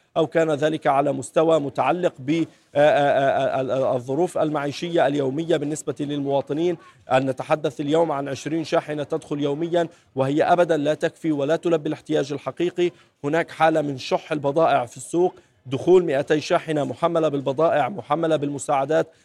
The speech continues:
ستساعد في تخفيف هذه، آه، الكارثة الإنسانية الم-، التي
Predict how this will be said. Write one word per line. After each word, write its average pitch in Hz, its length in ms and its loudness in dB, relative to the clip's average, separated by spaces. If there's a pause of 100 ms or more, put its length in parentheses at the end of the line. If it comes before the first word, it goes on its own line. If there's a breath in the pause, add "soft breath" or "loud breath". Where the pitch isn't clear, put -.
ستساعد 160 720 0
في 151 120 -8
تخفيف 151 500 -6
هذه، 151 440 0 (280 loud breath)
آه، 143 260 6
الكارثة 165 560 0
الإنسانية 147 720 0
الم-، 139 260 -4
التي 151 420 -2